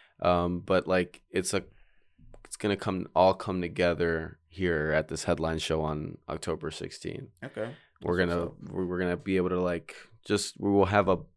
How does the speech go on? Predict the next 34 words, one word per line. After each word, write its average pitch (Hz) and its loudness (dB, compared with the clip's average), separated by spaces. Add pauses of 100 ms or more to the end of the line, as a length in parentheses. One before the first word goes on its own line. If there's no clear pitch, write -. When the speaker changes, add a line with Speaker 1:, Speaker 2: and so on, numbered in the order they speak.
(120)
Speaker 1:
plethora 101 4
of 87 2
music 92 0
that 80 2
we 92 2
know 87 0
very 85 0
well 85 0
that 78 -4
we 87 -4
can 87 -8
just 80 -10
go 85 -2
into 85 -6
and 80 -6
go 78 -4
crazy. 82 -6 (640)
Um, 82 -2 (300)
yeah, - -4 (180)
that's 85 -4
just 82 -8
really 85 -2
exciting. 85 -4
Also, 107 4
music, 95 2 (140)
as 92 -4
far 90 4
as, 85 -2
uh, 87 0 (420)
actual 87 -4
songs 92 0
go, 85 0
we 87 2
got 82 2